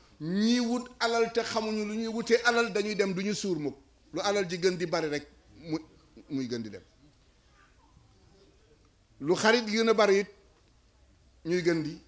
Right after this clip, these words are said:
xarit yi ma wax nag mooy xarit yi xarit yooyu. Doo doyal ci kenn moom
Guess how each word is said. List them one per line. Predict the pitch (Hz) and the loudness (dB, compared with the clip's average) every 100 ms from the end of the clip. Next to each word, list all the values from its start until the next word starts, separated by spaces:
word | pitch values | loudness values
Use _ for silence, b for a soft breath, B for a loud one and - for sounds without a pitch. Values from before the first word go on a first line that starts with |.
| _ _ _ _ _ - | _ _ _ _ _ -10
xarit | 147 151 156 | -4 -2 -2
yi | 160 | -2
ma | 175 | -4
wax | 185 | -4
nag | 156 156 | -8 -6
mooy | 160 156 | -4 -4
xarit | 180 180 160 | -4 -8 -10
yi | 139 | -12
xarit | 135 127 120 | -12 -12 -10
yooyu. | 120 104 - - - - - - - _ _ _ _ - - _ | -10 -10 -16 -16 -18 -20 -20 -20 -20 _ _ _ _ -20 -20 _
Doo | 123 131 | -10 -6
doyal | 139 139 127 | -4 -4 -4
ci | 135 | -8
kenn | 131 123 | -6 -4
moom | 131 135 | -6 -8